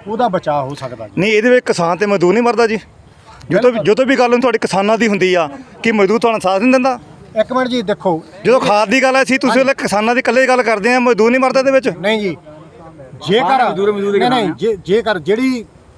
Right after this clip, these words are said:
Speaker 1: ਕਿਸਾਨ ਅਤੇ ਮਜ਼ਦੂਰ ਜਿਹੜਾ ਹੁੰਦਾ,
Speaker 3: ਸਾਰੇ ਮਜ਼ਦੂਰ, ਮਜ਼ਦੂਰ ਦੇ ਕਿਸਾਨ ਆ।
Speaker 1: ਜਿਹੜਾ ਦਰਖਤ ਹੁੰਦਾ,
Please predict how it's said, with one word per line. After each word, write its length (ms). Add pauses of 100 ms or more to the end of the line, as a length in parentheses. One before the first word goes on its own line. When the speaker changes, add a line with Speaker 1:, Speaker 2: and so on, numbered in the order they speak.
Speaker 1:
ਕਿਸਾਨ 440
ਅਤੇ 140
ਮਜ਼ਦੂਰ 360
ਜਿਹੜਾ 200
ਹੁੰਦਾ, 260
Speaker 3:
ਸਾਰੇ 160
ਮਜ਼ਦੂਰ, 280
ਮਜ਼ਦੂਰ 180
ਦੇ 60
ਕਿਸਾਨ 460
ਆ। 100
Speaker 1:
ਜਿਹੜਾ 300
ਦਰਖਤ 400
ਹੁੰਦਾ, 420